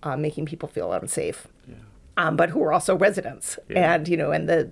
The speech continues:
Speaker 1: the sons and brothers of, um, fathers and so forth, of the people in the community. And in writing that story, I spent about two months there just going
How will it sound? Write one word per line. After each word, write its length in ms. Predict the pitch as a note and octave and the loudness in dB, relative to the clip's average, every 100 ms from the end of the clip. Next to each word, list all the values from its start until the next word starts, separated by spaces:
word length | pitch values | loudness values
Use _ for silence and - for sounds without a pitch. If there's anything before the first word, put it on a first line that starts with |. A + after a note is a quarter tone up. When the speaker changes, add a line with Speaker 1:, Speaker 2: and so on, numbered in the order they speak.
| - | -8
Speaker 1:
the 420 | - - E3 E3 | -10 -8 -2 -2
sons 360 | D#3+ D#3+ E3 E3 | 0 0 0 -2
and 160 | E3 | -2
brothers 420 | D#3+ D#3+ D3+ E3+ | 0 2 2 0
of, 240 | E3 D#3+ D#3+ - - - - - - | 0 -2 -6 -18 -20 -20 -20 -10 0
um, 300 | E3+ D#3 C3+ | 2 2 -2
fathers 460 | - E3+ E3 E3+ | 0 2 2 0
and 120 | D#3+ D#3+ | -2 0
so 140 | D#3+ | -2
forth, 260 | - E3 E3 | 0 -2 -2
of 180 | D#3 | -8
the 80 | E3 | -8
people 240 | D#3 F#3 D#3+ | -8 -2 -2
in 60 | |
the 100 | D#3 | 0
community. 540 | D3+ D#3+ D#3 - - - - - - - - | -4 -4 -6 -6 -10 -14 -20 -20 -20 -20 0
And 160 | G#3 G#3 - | 2 2 2
in 240 | C#4 D#4+ C#4+ | 6 6 6
writing 280 | B3 A#3 G#3+ | 6 4 2
that 200 | F3 - | -2 -4
story, 640 | - F#3 D#3+ D#3 - D#3 _ | -2 2 2 0 -4 -10 _
I 80 | - | -2
spent 400 | F3+ - E3+ D3+ | 0 -2 -4 -4
about 420 | - D#3 D#3+ D#3 - | -2 -2 0 -2 -2
two 160 | - | -4
months 320 | G#3+ D3 E3 | -2 -2 -4
there 200 | - C#3+ | -4 -2
just 180 | D#3+ E3+ | -2 -6
going 380 | - E3 E3+ F#3 | -4 -4 -2 -8